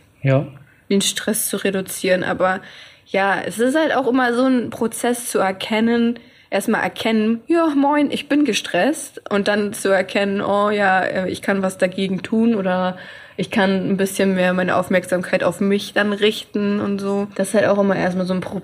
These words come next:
Speaker 2: Prozess. Und ich bin eigentlich ganz froh, dass nicht erst mal wieder der Super-gau passieren musste bei mir, bis ich erkenne, dass ich im Stress bin. Das hab ich, ähm, über die letzten Monate oder sowas gelernt,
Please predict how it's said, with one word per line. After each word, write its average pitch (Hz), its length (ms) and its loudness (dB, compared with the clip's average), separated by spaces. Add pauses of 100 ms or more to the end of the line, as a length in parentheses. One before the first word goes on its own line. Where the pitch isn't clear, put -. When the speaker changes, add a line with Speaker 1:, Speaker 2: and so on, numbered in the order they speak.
(140)
Speaker 2:
Prozess. - 540 -2
Und 190 200 -2
ich 196 220 -4
bin 320 140 2
eigentlich 226 400 0
ganz 208 240 0
froh, 240 600 0 (520)
dass - 480 -2
nicht 226 420 2
erst 233 380 2
mal 220 200 2
wieder 214 220 2
der 196 160 2
Super-gau 175 600 2
passieren 175 540 -2
musste 180 360 -2
bei 180 180 2
mir, 190 300 2
bis 185 240 -2
ich 190 140 0
erkenne, 185 440 4
dass 160 180 -2
ich 165 140 -2
im 160 120 2
Stress - 400 -2
bin. 151 340 0 (240)
Das 180 200 -2
hab 180 180 0
ich, 175 320 -2
ähm, 170 680 0 (380)
über 175 280 2
die 180 380 0 (420)
letzten 185 400 -2
Monate 180 460 2
oder 180 220 2
sowas 180 440 -2
gelernt, 180 720 0